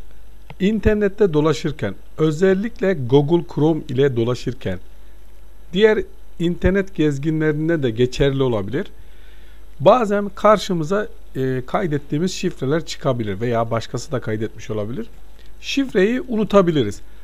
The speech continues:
Tekrar uyarıyorum en başta, bu her yerde geçerli değil. Peki,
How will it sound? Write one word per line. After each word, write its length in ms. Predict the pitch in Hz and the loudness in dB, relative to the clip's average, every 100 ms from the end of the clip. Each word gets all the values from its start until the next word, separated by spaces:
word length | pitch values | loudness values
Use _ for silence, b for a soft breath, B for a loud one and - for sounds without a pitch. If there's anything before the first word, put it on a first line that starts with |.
| b b b - | b b b 2
Tekrar 340 | 214 226 208 190 | 6 6 4 2
uyarıyorum 640 | 160 165 196 208 147 123 | 4 6 6 6 4 2
en 180 | 135 123 | 0 0
başta, 380 | 117 - 185 - - - 156 | -2 -2 -2 -4 -10 -8 0
bu 140 | 156 | 2
her 180 | 190 220 | 4 4
yerde 340 | 165 131 165 | 6 2 2
geçerli 540 | 185 151 - 143 175 170 | 0 0 2 0 2 2
değil. 240 | 131 92 b b b b b b - | 2 2 b b b b b b -4
Peki, 380 | 302 - 117 | 0 2 0